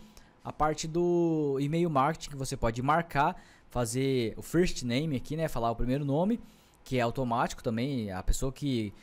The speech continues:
clicou no seu link, vai, você vai falar o nome dela automático, você não precisa ficar escrevendo nada. Só precisa fazer uma pré-configuração no ManyChat. Aí fico feliz em saber que você tem interesse no meu,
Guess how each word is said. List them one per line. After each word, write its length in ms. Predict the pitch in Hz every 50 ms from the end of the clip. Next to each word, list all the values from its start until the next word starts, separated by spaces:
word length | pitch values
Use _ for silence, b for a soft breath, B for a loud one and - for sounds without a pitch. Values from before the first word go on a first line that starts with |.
| B B B - - _ _ -
clicou 360 | 160 170 160 - - 165 185
no 60 | 170
seu 180 | - - 139 120
link, 340 | 123 143 170 170 - 185 - B B B B
vai, 320 | 101 110 123 135 139 123 117 113 104 104
você 220 | 104 127 123 - 135
vai 100 | 139 135
falar 200 | - 147 139 139
o 40 |
nome 240 | 139 143 156 165 156
dela 200 | 127 123 127 139
automático, 540 | 139 - 147 113 107 110 123 139 - - 117
você 160 | 113 - - 127
não 100 | 139 131
precisa 340 | - 135 135 135 - - - -
ficar 200 | - - 131 120
escrevendo 380 | - - - 127 120 - 160 160
nada. 300 | 117 95 90 87 90 82 - - _ _ _ _ _ _ _ _ - - _ -
Só 140 | - - 127
precisa 280 | - 139 123 139 147 151
fazer 200 | - 156 139 151
uma 120 | 151 139
pré-configuração 1040 | - - 151 156 156 - 175 165 - 151 143 147 135 127 - - - 135 151 156 151
no 100 | 143 135
ManyChat. 540 | 135 143 151 - - 95 76 71 - - B B B B B B
Aí 140 | B 214 208
fico 160 | - - -
feliz 200 | - 117 127 135
em 20 |
saber 340 | 131 - 160 139 135 151 165
que 60 | 156
você 200 | 151 139 139 135
tem 140 | 117 - 117
interesse 260 | 110 123 117 120 113
no 60 | 131 127
meu, 160 | 127 127